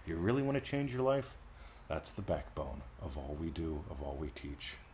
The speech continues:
That's manifesting mastery course dot com. And for those who are sharing and caring, you know, most M M members, they share with us once a week. Most D D D members,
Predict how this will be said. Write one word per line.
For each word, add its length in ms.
That's 240
manifesting 600
mastery 560
course 340
dot 220
com. 280
And 280
for 120
those 240
who 120
are 80
sharing 440
and 120
caring, 380
you 100
know, 240
most 380
M 160
M 180
members, 460
they 120
share 220
with 120
us 140
once 220
a 60
week. 240
Most 280
D 160
D 80
D 160
members, 500